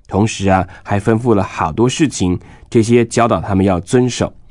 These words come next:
其实呢，都是为了要教导百姓们能够对上帝有正确的认识。因此，天父不但告诉他们该遵守什么，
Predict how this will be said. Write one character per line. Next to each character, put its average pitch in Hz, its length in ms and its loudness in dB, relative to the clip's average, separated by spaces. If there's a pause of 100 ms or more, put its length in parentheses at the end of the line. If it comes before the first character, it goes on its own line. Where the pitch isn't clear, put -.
(140)
其 - 180 0
实 165 200 0
呢， 165 240 4
都 123 120 0
是 120 140 0
为 113 180 2
了 92 120 0
要 95 160 0
教 107 240 0
导 104 160 2
百 90 160 -6
姓 117 200 0
们 98 300 0
能 95 100 -2
够 95 140 -2
对 98 160 0
上 98 320 -2
帝 90 220 -2
有 82 140 -2
正 101 220 0
确 90 160 -4
的 85 140 -4
认 90 180 -2
识。 - 280 -10 (340)
因 117 180 4
此， 107 280 4
天 120 200 2
父 127 160 2
不 123 120 0
但 143 180 0
告 143 220 0
诉 139 100 -4
他 127 140 -2
们 117 200 2
该 117 200 0
遵 131 260 2
守 101 160 0
什 98 180 -4
么， 78 160 -4